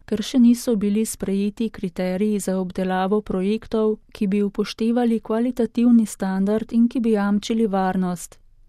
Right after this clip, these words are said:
Treba se je zavedati, opozarjajo odgovorni, da ne obstajajo bližnjice za gradnjo stavb, ki bodo zdržale tako v primeru orkanov kot potresov.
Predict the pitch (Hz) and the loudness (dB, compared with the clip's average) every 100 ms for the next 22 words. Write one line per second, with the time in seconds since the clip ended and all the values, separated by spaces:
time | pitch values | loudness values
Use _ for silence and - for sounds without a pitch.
0 | _ - 208 202 196 190 - 185 185 196 | _ -8 -2 0 0 -4 -4 -2 -2 -2
1 | 185 202 208 220 - 226 202 185 185 175 | -2 0 0 0 0 0 -2 -6 -6 -4
2 | 180 185 196 190 185 180 185 180 208 214 | -4 -2 -2 -2 -2 -4 -4 2 2 4
3 | 226 220 233 - 202 214 214 262 247 - | 4 2 -2 -4 0 2 4 4 2 -4
4 | - 190 202 226 214 196 220 220 202 185 | -6 -2 0 2 2 2 2 4 2 0
5 | - 185 180 190 185 185 190 185 196 185 | -2 -4 -2 -4 -4 -4 -2 -2 -2 -4
6 | - 196 202 208 - - 185 185 180 180 | -6 -4 -2 -4 -8 -10 -4 -4 -2 -4
7 | 180 - 185 190 185 190 196 - 196 226 | -6 -8 -8 -4 -4 -2 -4 -4 -4 0
8 | 233 226 214 208 214 226 240 208 190 - | 2 0 0 2 2 4 2 0 -4 -4
9 | 208 220 233 233 233 233 - 240 220 214 | 0 4 4 2 -2 -6 -4 -4 -2 0
10 | 196 - 190 180 | -2 -2 -4 -4